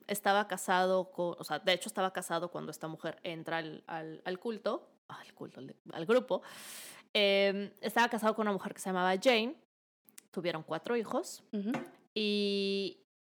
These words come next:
Speaker 1: eh, Serby, o Karen, se llama Karen Serby, pero Karen se, eh,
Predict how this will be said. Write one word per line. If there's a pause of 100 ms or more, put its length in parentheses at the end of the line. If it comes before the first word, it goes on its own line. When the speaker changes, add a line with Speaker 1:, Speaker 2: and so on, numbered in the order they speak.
(140)
Speaker 1:
eh,
Serby,
o
Karen, (480)
se
llama
Karen
Serby,
pero
Karen
se, (280)
eh,